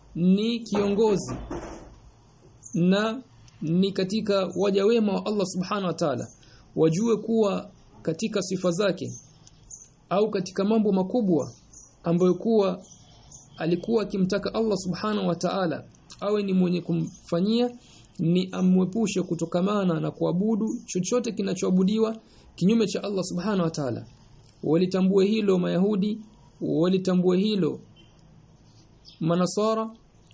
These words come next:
na walitambue hilo, ambokuwa ni Waislamu waliokuwa katika mila ya Ibrahim alayhi salam. Yeye kiongozi wao amekuwa ni mwenye kumwomba Allah subhanahu wa ta'ala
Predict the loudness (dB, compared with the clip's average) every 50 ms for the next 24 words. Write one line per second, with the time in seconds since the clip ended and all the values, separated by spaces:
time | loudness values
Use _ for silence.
0 | -14 -8 -4 0 2 2 2 2 2 2 0 0 0 0 0 0 0 0 2 2
1 | 4 4 4 2 2 -2 -8 -12 -12 -6 -4 -2 0 0 0 0 0 -2 -6 -10
2 | -16 -20 -20 -20 -20 -20 -20 -20 -20 -20 -14 _ -2 0 2 2 2 0 0 0
3 | 0 0 0 -2 -6 -10 -14 -8 -4 -2 0 2 2 0 0 -2 -4 -6 -4 -2
4 | 0 0 -2 -2 -6 -6 -4 0 0 0 0 0 0 0 2 2 0 -2 0 0
5 | 2 2 2 2 2 2 0 0 -2 -6 -14 -20 -20 -20 -20 -8 -4 -2 0 2
6 | 2 2 2 2 2 2 0 0 0 -2 -2 -2 -4 -4 -4 -4 -4 -2 -4 -4
7 | -6 -8 -10 -6 0 2 4 4 2 2 0 -2 0 2 2 2 2 2 2 2
8 | 2 2 0 -2 -4 -8 -14 -20 -20 -20 -20 -20 -20 -20 -20 -8 -2 0 2 2
9 | 2 2 2 2 2 2 2 2 0 0 2 2 2 2 2 2 0 0 -2 -2
10 | -2 -2 -2 -2 -2 -2 0 0 0 -2 0 2 2 2 2 0 -2 -4 -8